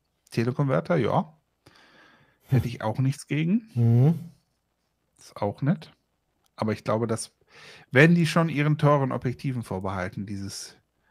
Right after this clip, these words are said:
Speaker 1: dieses Tool. Ihr, das haben sie ja, glaub ich, bei zwei Objektiven, ne? Bei dem zwei achter, vierhundert zwei acht und bei dem sechshunderter F vier. Ver-, oder vertue ich mich da?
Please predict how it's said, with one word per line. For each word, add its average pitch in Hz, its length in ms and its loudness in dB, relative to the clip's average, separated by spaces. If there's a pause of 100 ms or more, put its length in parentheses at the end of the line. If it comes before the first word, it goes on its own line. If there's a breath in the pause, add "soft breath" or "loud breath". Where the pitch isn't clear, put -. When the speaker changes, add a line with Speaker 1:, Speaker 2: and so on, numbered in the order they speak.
(280)
Speaker 1:
dieses 104 300 -8
Tool. 98 380 -4
Ihr, - 200 -8
das 127 180 -10
haben 127 140 4
sie 131 80 4
ja, 117 80 4
glaub 113 180 0
ich, 117 120 -6
bei 117 100 0
zwei 110 200 -2
Objektiven, 101 480 -6
ne? 110 120 -4
Bei 120 100 -2
dem 110 200 -2
zwei - 220 -2
achter, 170 420 -2 (380 soft breath)
vierhundert 127 360 -2
zwei 107 220 -2
acht 156 240 -2
und 139 80 -6
bei 131 100 -2
dem 120 140 -2
sechshunderter 113 1000 -4 (720 soft breath)
F 110 160 -4
vier. 71 680 -10 (320)
Ver-, - 240 -12 (260)
oder 117 160 -6
vertue 101 300 -8
ich - 80 -16
mich 101 160 -12
da? 98 200 -12